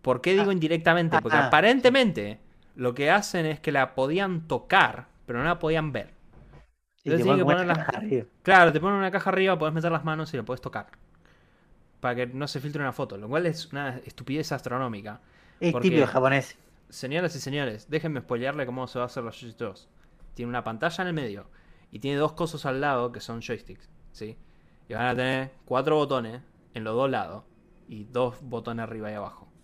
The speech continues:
Speaker 1: Nada más. Les, les volé el cerebro. Pero bueno, Nintendo es Nintendo, así que, habiendo, más allá de eso, no hay fotos, pero tenemos, eh, detalles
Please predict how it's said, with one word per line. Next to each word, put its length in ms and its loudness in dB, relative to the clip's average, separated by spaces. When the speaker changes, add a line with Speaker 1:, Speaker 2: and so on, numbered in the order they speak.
Speaker 1:
Nada 180 -8
más. 320 -16
Les, 320 -14
les 460 -6
volé 240 0
el 80 -2
cerebro. 440 -10
Pero 180 4
bueno, 260 8
Nintendo 560 -2
es 80 -2
Nintendo, 640 6
así 220 -6
que, 240 -2
habiendo, 580 2
más 260 4
allá 240 8
de 200 8
eso, 460 4
no 120 -2
hay 100 2
fotos, 560 0
pero 220 0
tenemos, 520 -4
eh, 360 -6
detalles 680 -2